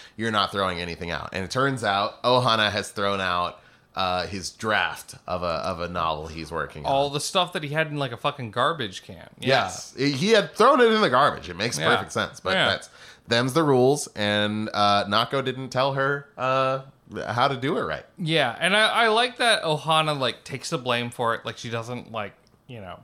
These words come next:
Speaker 1: It's a
Speaker 2: she's
Speaker 1: little,
Speaker 2: like, "I cleaned it, whatever."
Speaker 1: little pal move, yeah.
Speaker 2: Um, and I like how much of a fucking dick this author guy is, because it really is, like, that's how a lot of, like, customer service shit is. Like, if you're
Speaker 1: Oh,
Speaker 2: dealing with somebody
Speaker 1: totally.
Speaker 2: that's, like,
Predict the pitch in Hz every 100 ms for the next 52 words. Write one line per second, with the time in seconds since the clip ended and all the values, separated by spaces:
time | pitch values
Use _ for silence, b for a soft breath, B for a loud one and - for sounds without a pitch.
0 | _ - 110 104 113 120 127 - 131 120
1 | 107 110 117 117 113 104 95 101 85 82
2 | 80 78 76 82 101 110 107 107 104 -
3 | _ 180 185 175 - _ _ _ _ _
4 | _ 165 180 165 175 190 208 - 147 165
5 | 156 139 123 123 120 - - 113 104 98
6 | 135 117 107 98 90 - 107 107 - _
7 | 110 - 95 95 127 131 135 143 147 160
8 | 170 185 - B B B 143 143 160 147
9 | 147 135 165 185 170 156 156 127 127 113
10 | 95 123 120 - 127 120 113 113 113 110
11 | 104 - 120 117 117 107 - 120 110 107
12 | - 110 98 110 107 95 107 110 320 -
13 | 208 220 196 349 - 170 139 120 110 -
14 | 107